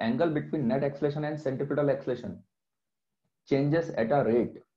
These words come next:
किस rate से चेंज हो रहा है? तो आपने phi as a function of time निकाल लिया, differentiate कर लो। Tan phi का differentiation, tan phi का differentiation, tan theta का differentiation, sec square phi into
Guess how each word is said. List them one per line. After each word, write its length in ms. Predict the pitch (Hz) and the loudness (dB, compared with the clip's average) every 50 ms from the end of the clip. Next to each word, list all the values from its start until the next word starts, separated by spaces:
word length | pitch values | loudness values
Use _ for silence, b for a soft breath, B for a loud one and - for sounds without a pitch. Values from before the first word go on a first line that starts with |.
| _ _ _ | _ _ _
किस 160 | - 151 147 131 | -6 -4 -2 0
rate 200 | 135 135 139 - | 2 2 2 0
से 100 | - 131 | -2 -2
चेंज 260 | 123 127 113 110 101 | 0 2 2 2 2
हो 120 | 101 95 | 4 4
रहा 100 | 95 92 | 4 4
है? 220 | 90 92 - - _ _ _ _ _ _ _ _ - | 2 2 -4 -16 _ _ _ _ _ _ _ _ 6
तो 60 | 123 | 8
आपने 280 | 123 127 123 - 147 147 | 8 8 8 6 2 -2
phi 220 | 139 - 139 123 139 | 2 4 4 6 6
as 120 | 147 139 139 | 4 2 -2
a 80 | 143 143 | -2 -4
function 320 | 139 127 123 - 135 135 135 | -6 -8 -6 -6 -6 -6 -6
of 100 | 135 - | -2 0
time 180 | 120 120 131 139 | 0 2 2 0
निकाल 240 | 143 - 139 143 | 2 2 2 4
लिया, 120 | 151 175 170 | 4 2 0
differentiate 500 | 139 - - 131 123 113 - 120 - - | 0 -2 -4 -4 -4 -4 -4 -4 -4 -4
कर 140 | 104 92 87 | -6 -8 -6
लो। 180 | 90 92 - _ _ _ _ _ _ _ _ _ _ _ _ | -10 -12 -14 _ _ _ _ _ _ _ _ _ _ _ _
Tan 180 | 123 131 139 143 | 0 0 0 0
phi 200 | - 147 147 147 | 0 -2 0 0
का 60 | 151 | 0
differentiation, 640 | 143 131 127 - - 143 - 151 143 156 156 151 - - _ _ _ _ _ _ _ _ | 0 0 -2 -2 -4 -2 -2 -2 -2 -2 -6 -6 -10 -16 _ _ _ _ _ _ _ _
tan 160 | 113 123 135 135 | 0 0 2 2
phi 140 | - 135 131 | 2 2 4
का 80 | 143 135 | 4 2
differentiation, 540 | 123 120 - 131 123 123 123 120 131 131 127 - - _ _ _ _ _ _ _ _ _ _ _ _ _ _ _ _ _ _ _ _ _ _ | 2 0 -2 -4 -6 -6 -6 -8 -8 -10 -12 -14 -18 _ _ _ _ _ _ _ _ _ _ _ _ _ _ _ _ _ _ _ _ _ _
tan 180 | 101 107 110 107 | -8 -6 -6 -6
theta 180 | 120 117 117 123 | -4 -2 -2 0
का 60 | 127 | 0
differentiation, 600 | 123 120 - 131 127 131 131 - 165 156 117 104 - - _ _ _ _ _ _ _ _ _ _ _ _ _ _ _ _ _ _ _ _ _ _ _ _ _ - - - | -2 -2 -4 -4 -4 -4 -2 -2 -2 -4 -4 -6 -10 -16 _ _ _ _ _ _ _ _ _ _ _ _ _ _ _ _ _ _ _ _ _ _ _ _ _ -20 -10 -4
sec 300 | 123 120 131 - - - - | -4 -2 -2 -4 -8 -12 -14
square 380 | - - - 120 110 110 107 107 - - - | -14 -6 -2 0 2 2 2 0 -2 -4 -2
phi 160 | 104 98 92 87 - - - - - _ _ _ _ _ _ _ _ _ _ _ _ _ _ _ | 0 0 0 0 -2 -6 -12 -20 -20 _ _ _ _ _ _ _ _ _ _ _ _ _ _ _
into 300 | 120 120 123 127 - 156 | -2 -2 -2 0 0 0